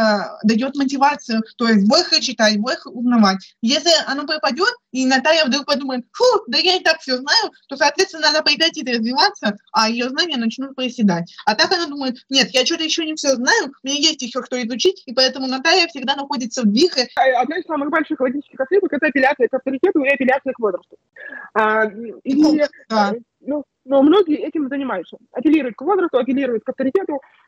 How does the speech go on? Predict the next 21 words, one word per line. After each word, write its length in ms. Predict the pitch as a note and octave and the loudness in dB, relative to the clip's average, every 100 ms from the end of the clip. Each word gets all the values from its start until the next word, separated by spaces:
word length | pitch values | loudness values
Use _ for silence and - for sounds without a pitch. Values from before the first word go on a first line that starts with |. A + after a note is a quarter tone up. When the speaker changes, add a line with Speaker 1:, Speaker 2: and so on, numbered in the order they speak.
| _ | _
Speaker 2:
Э, 220 | A3+ A#3+ | 2 4
но 460 | A3+ G#3+ C4+ C#4+ G3 _ | 4 2 2 4 2 _
что 280 | - - F#4+ | -4 2 4
мы 120 | E4+ D4+ | 4 2
имеем 280 | C#4+ C#4 | 2 0
на 120 | B3+ A#3+ | 0 -2
деле? 180 | - - | -4 -10
Мы 120 | - | -2
имеем 240 | D4 G4 E4+ | 2 4 2
на 100 | C4 | 2
деле, 260 | D4 G#4+ A3+ | 2 2 -2
что 120 | C4 | -8
человек 320 | C#4 C#4+ G#4 - | -2 2 2 0
чаще 300 | D4 D#4 - | -2 -2 -4
всего, 260 | G#3+ F3+ - _ _ - | -10 -14 -16 _ _ -8
а, 240 | - A3+ G#3+ | 2 4 4
в 80 | A3 | 0
каком-то 360 | C4+ G4+ G#4+ E4 | 0 0 2 0
определённом 400 | D#4+ C#4 G4 F4 | 0 0 0 -2
своём 220 | C#4+ D4+ | -4 -4
возрасте 360 | G3 F#3 F#3+ | -4 -6 -8